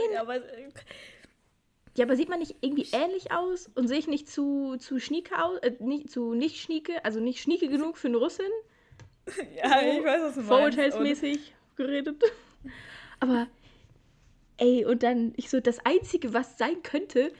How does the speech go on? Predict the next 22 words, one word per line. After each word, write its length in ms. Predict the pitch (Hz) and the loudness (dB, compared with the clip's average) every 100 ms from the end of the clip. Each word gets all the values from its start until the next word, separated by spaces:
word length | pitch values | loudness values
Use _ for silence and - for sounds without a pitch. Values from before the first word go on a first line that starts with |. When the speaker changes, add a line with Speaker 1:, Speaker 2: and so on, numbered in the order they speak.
| - - | -10 -6
Speaker 2:
ist, 220 | 302 - | -4 -2
weil 100 | 247 | -2
meine, 400 | 240 233 214 - - | 0 0 -2 -4 -2
meine, 420 | 240 233 240 233 | 0 2 2 0
von 140 | - 233 | -2 -2
meiner 220 | 220 - | -2 -2
Oma 380 | 285 311 311 302 | -4 -2 -2 -2
so, 160 | 294 285 | -2 -2
die 140 | 262 | -4
kommen 300 | - 302 320 | -4 -4 -2
halt 160 | 269 240 | -2 -2
aus 100 | 233 | -2
Schlesien. 680 | - 294 214 165 160 208 - _ _ _ _ - | 2 2 2 -2 -4 -6 -10 _ _ _ _ -2
Das 240 | 233 - | -2 2
Einzige, 320 | 392 415 226 | 2 4 4
Speaker 1:
Ja. 80 | 226 | 4
Speaker 2:
was 140 | 240 | 4
halt 140 | 240 220 | 2 4
sein 240 | 214 254 | 4 4
könnte, 360 | 240 240 240 - | 4 2 2 0
wäre 280 | 233 254 240 | 2 4 2
da. 400 | - 208 202 | 4 4 4